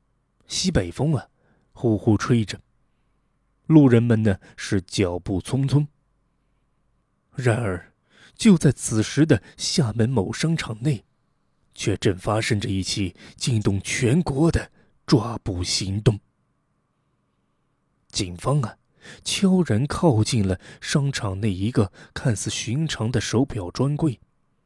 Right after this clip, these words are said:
专柜前面只有一位姿容艳丽的中年女人，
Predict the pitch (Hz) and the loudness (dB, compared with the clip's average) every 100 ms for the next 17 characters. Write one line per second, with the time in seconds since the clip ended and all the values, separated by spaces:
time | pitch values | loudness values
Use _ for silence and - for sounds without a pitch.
0 | _ _ _ _ _ _ _ _ - 101 | _ _ _ _ _ _ _ _ -2 0
1 | 90 92 - 101 101 92 - _ _ _ | 2 -2 -2 -4 -4 -6 -8 _ _ _
2 | - - 123 156 107 92 131 151 98 - | -20 -2 2 4 4 0 0 0 0 -4
3 | _ - 175 185 147 107 165 202 160 123 | _ -12 -2 4 4 4 2 4 4 4
4 | 117 104 - 185 190 135 131 170 98 90 | 2 0 0 2 2 2 2 2 2 -2
5 | 95 95 | -4 -6